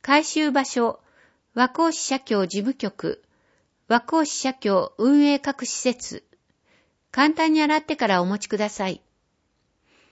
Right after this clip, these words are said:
回収しているキャップ。清涼飲料水のペットボトルキャッ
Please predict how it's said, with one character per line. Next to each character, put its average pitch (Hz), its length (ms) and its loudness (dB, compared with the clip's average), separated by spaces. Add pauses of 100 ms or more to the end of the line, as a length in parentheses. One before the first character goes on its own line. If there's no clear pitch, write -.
(320)
回 294 200 2
収 330 220 -2
し 311 100 -8
て 294 200 2
い - 20 0
る 269 100 -2
キ 269 140 -6
ャ 233 40 -2
ッ 233 40 -16 (140)
プ。 - 260 -2 (1300)
清 330 300 2
涼 330 240 4
飲 339 220 2
料 339 180 2
水 247 300 0
の 196 320 -2
ペ 226 80 0
ッ 220 100 -2
ト 285 140 0
ボ 294 100 2
ト 285 140 0
ル 269 80 -2
キ 262 120 -4
ャ 240 40 -2
ッ - 40 -16